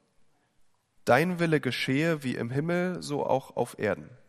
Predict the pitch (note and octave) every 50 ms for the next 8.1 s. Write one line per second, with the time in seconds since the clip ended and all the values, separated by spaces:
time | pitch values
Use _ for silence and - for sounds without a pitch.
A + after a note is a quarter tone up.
0 | _ _ _ _ _ _ - _ _ _ _ _ _ - - - - - - -
1 | - - - - - _ _ _ _ _ - - - C3+ D3 C#3+ C#3+ - - -
2 | G3 A3 G#3+ F3+ D#3+ C#3+ D3 C#3 - - - - C3 D3+ E3+ F3 - - - -
3 | - - B2 B2 - - C3 B2+ C3+ D3+ - E3+ D#3+ E3 E3+ - - - - -
4 | _ _ _ _ _ _ - _ _ _ _ _ _ _ - - C3 - - D3
5 | C#3 D#3+ G3+ - F#3+ D#3+ D3 - C#3 C#3+ C3+ C3+ C3+ - - - D#3 E3+ F3 F3
6 | - - C#3 B2+ - B2+ - - C3 C3 D#3 F3+ F#3 F3+ - - C#3 C3 B2+ C3
7 | C#3 C#3+ C#3+ B2+ B2+ B2+ B2 A#2+ A#2 - - - B2+ B2 A#2 A2+ F#2+ - D#2+ D#2
8 | G#2 A2+